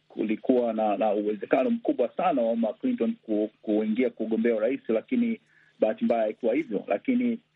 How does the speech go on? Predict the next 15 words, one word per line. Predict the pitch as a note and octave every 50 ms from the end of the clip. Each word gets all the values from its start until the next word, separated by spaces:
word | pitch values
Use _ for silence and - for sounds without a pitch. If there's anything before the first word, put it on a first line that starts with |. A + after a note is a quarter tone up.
| _ _ _
ah, | - A#2 A2+ A2
miaka | A2 A#2 B2 B2+ C3 - - A#2
minne | A#2 B2+ C3+ C#3 C3 A#2+
baadaye | A#2 A#2+ A#2 A#2 C3+ C#3+ C#3 C3
tumeona | - - A2+ A#2+ A#2+ A#2+ A#2
kwamba, | - - _ _ - - B2 A2 A2 - _ _ _ A#2
ah, | A#2 A2 A2 G#2 G#2+ - -
mwanamama | A#2+ A#2+ A#2 A#2 A#2 B2+ C3+ C#3+ C#3 B2+
mwingine | B2 A#2 A#2 A#2+ C#3 C3+ C3 C3
Kamala | C3 - A#2+ B2 B2 A#2 A2+
Harris | - B2+ C3+ C#3 C#3+ C#3 - _ _ _ _ _
amekuwa | A2+ A2 G#2+ A2+ - - B2 A2+
makamu | A#2 A2+ - B2 A#2+ A#2+ A2
wa | G#2+
rais, | G#2+ A#2 D3+ F3+